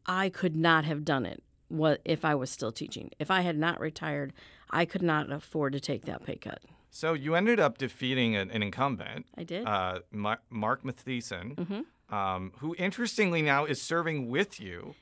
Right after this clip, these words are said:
Speaker 1: He
Speaker 2: because
Speaker 1: is.
Speaker 2: we've talked about redistricting. He moved to Saint Charles County. He ran in a s-, district that is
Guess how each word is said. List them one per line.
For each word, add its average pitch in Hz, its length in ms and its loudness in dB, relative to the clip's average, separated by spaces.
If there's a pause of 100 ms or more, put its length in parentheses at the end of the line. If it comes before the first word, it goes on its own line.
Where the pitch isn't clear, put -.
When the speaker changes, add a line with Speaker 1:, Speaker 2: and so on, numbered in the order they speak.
(140)
Speaker 1:
He 170 120 -6
Speaker 2:
because 131 220 -2
Speaker 1:
is. - 40 -8
Speaker 2:
we've 127 120 -4
talked 120 260 -2
about 147 220 0
redistricting. 120 580 -4
He 147 160 -4
moved 156 320 -2
to 147 80 -4
Saint 123 260 -2
Charles 117 320 -2
County. 98 460 -4
He 107 140 -6
ran 113 420 0
in 110 120 0
a 104 100 0
s-, - 260 -10
district 107 340 -6
that 101 140 -2
is 95 160 -8